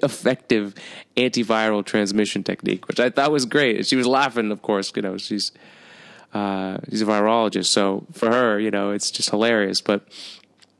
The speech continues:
uh, yeah, it was fun. It was fun. So, i-, interesting, right? I mean, you can't get a cold in space because no one going up to space, uh, under nasa and Roscosmos and, uh, all the other agencies,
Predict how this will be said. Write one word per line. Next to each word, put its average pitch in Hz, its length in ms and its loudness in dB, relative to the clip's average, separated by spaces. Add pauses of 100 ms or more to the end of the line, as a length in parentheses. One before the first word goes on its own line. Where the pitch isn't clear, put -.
(220)
uh, 101 360 0 (1300)
yeah, 135 260 2
it 143 60 2
was 135 120 2
fun. 90 320 -2
It - 60 -2
was 104 140 -2
fun. - 220 -4
So, 135 220 2
i-, 135 60 2
interesting, 160 560 2
right? 139 260 0
I - 60 -2
mean, 127 240 0
you 120 180 -4
can't - 560 -2
get 180 220 2
a 117 80 0
cold 104 240 0
in 104 80 0
space 123 260 0
because 120 260 -2
no 127 140 0
one 131 220 0
going 131 280 0
up - 280 -4 (100)
to 117 100 -2
space, - 600 0
uh, - 120 -2
under 104 240 0
nasa 104 400 0
and 98 380 -2
Roscosmos 104 720 -2
and, 101 220 -2 (600)
uh, 95 420 -2
all 113 100 2
the 110 100 2
other 127 160 2
agencies, 101 540 0